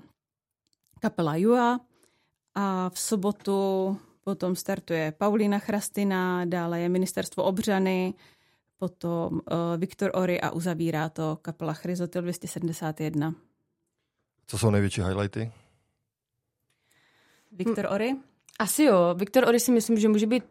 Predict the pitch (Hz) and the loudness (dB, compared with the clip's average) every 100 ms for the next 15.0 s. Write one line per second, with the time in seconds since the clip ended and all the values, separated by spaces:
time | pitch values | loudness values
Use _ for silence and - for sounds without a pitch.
0 | - 180 180 185 208 208 202 - 202 185 | -2 2 2 2 2 2 0 0 0 0
1 | 190 - 190 196 202 - - 180 190 185 | 0 -2 -2 -2 -2 -4 -4 -2 0 0
2 | 190 185 180 - 202 190 196 _ _ - | 0 0 -2 -4 0 0 -4 _ _ -20
3 | - - - _ _ _ _ _ _ _ | -20 -20 -20 _ _ _ _ _ _ _
4 | _ _ - 226 190 180 170 160 190 190 | _ _ 4 6 6 2 -4 -2 0 2
5 | 190 151 165 160 160 - _ _ _ _ | 0 0 -2 -4 -6 -12 _ _ _ _
6 | - 196 160 - - - 202 196 196 190 | 2 2 0 -12 0 6 8 8 8 8
7 | 190 190 190 185 185 - - - - - | 8 6 4 4 0 -6 -12 -12 -10 6
8 | 208 196 190 185 233 233 240 240 247 202 | 8 8 6 6 6 8 8 8 6 2
9 | - 262 - 196 170 170 214 _ _ - | 2 2 2 4 2 2 -4 _ _ 0
10 | 202 196 190 190 190 190 190 185 185 185 | 4 6 6 6 6 6 4 4 4 4
11 | 180 180 - 208 220 220 202 202 208 226 | 2 2 6 8 8 8 6 4 4 6
12 | 208 226 202 185 190 202 214 196 185 185 | 6 6 6 6 6 4 4 4 6 2
13 | 196 185 180 185 185 180 185 185 175 185 | 2 2 4 4 4 4 0 -2 -2 2
14 | 190 175 180 165 - 170 170 - 165 | 2 2 -2 -4 0 2 2 2 2